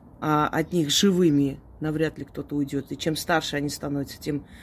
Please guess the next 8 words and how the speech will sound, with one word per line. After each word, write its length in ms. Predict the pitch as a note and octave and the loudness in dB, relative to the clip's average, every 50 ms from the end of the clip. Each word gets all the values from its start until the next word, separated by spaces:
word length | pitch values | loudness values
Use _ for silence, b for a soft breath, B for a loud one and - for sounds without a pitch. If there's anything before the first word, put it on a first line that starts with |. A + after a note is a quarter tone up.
| B B B - | B B B -2
подлее 640 | - F3 F3+ D#3 F#3 F3 F#3 F3 E3 D3 C#3+ C#3 C#3 | 0 0 4 4 4 6 6 6 6 6 6 2 0
и 20 | |
грязнее 600 | C3 - - D3+ E3+ D#3 C#3 D#3 D#3+ D3+ C#3+ C#3 | -2 -4 -2 -2 -2 -2 0 2 2 2 2 0
эти 160 | C3 C3 - | -2 -6 -10
дети 300 | C3+ C#3+ D3 C#3 C#3 - | -8 -6 -6 -6 -6 -6
становятся, 840 | C3 - - - D#3 D#3+ F#3 A3+ B3+ A#3 F3+ - - - C#3 C3 - B B B B B B B B B B B B B - | -10 -10 -8 -4 -4 -2 0 0 -2 -2 -4 -6 -8 -10 -10 -10 -10 B B B B B B B B B B B B B 0
и 80 | F#3+ | 4
ненавидят 800 | F3+ G3 G#3+ A3+ A3+ A3+ A#3 A3+ F#3+ G3+ G3+ D#3 - D#3 C#3+ - | 6 8 8 8 8 6 4 4 2 2 0 0 0 0 0 -2